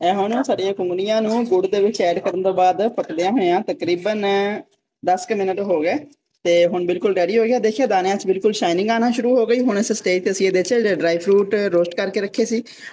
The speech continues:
ਉਹ ਐਡ ਕਰਾਂਗੇ ਤੇ ਥੋੜ੍ਹੇ ਜਿਹੇ ਪਿੱਛੇ ਰੱਖ ਲਵਾਂਗੇ, ਜਿਹੜੇ ਅਸੀਂ ਬਾਅਦ 'ਚ ਨਾ dish out ਕਰਕੇ, ਅਹ, ਜਿਹੜਾ ਨਾ garnish ਕਰਕੇ ਤੁਹਾਨੂੰ ਦਿਖਾਵਾਂਗੇ।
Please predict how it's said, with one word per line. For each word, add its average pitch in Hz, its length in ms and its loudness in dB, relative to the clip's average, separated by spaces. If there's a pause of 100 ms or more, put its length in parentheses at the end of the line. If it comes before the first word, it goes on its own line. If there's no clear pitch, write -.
ਉਹ 208 100 0
ਐਡ 180 180 0
ਕਰਾਂਗੇ 240 400 0 (300)
ਤੇ 196 100 0
ਥੋੜ੍ਹੇ 220 260 0
ਜਿਹੇ 233 160 2
ਪਿੱਛੇ 226 220 -2
ਰੱਖ 202 180 0
ਲਵਾਂਗੇ, 220 340 2
ਜਿਹੜੇ 196 180 0
ਅਸੀਂ 214 160 -4
ਬਾਅਦ 180 260 0
'ਚ - 60 -2
ਨਾ 247 140 2
dish 196 220 0
out 190 140 0
ਕਰਕੇ, 185 340 -2 (400)
ਅਹ, 170 840 0
ਜਿਹੜਾ 160 220 2
ਨਾ 185 380 0 (120)
garnish 180 320 0
ਕਰਕੇ 185 240 0
ਤੁਹਾਨੂੰ 160 200 0
ਦਿਖਾਵਾਂਗੇ। 139 480 -6